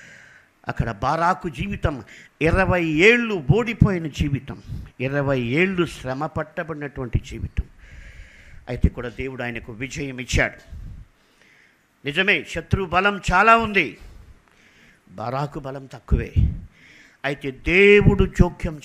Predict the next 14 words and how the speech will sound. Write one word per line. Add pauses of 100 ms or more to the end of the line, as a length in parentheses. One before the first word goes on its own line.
చేసుకుంటే, (1080)
దేవుడు
జోక్యం (100)
చేసుకుంటే (580)
నీ
జీవితం
మార్చబడుతుంది. (800)
దేవుడు
నీ
జీవితంలోనికి
వచ్చినట్టయితే (420)
నీకు
సమాధానము
కలుగుతుంది.